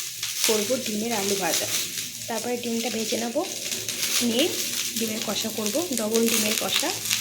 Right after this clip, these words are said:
তো ডবল ডিমের কষা কীভাবে করছি দেখবে। এই যে বিনস ভাজা বসিয়ে দিয়েছি, একটু নুন দিয়েছি স্বাদ মতো,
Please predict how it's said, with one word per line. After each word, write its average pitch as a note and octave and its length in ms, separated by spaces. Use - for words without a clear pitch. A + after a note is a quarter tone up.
তো G#3+ 140
ডবল G#3 340
ডিমের A#3 300
কষা A3 300
কীভাবে A#3 380
করছি A3+ 380
দেখবে। G3 340
এই A3+ 160
যে B3+ 160
বিনস A#3 300
ভাজা G#3 320
বসিয়ে A3+ 380
দিয়েছি, A#3 400
একটু A#3+ 220
নুন A3+ 280
দিয়েছি A3+ 400
স্বাদ A3 320
মতো, G#3+ 320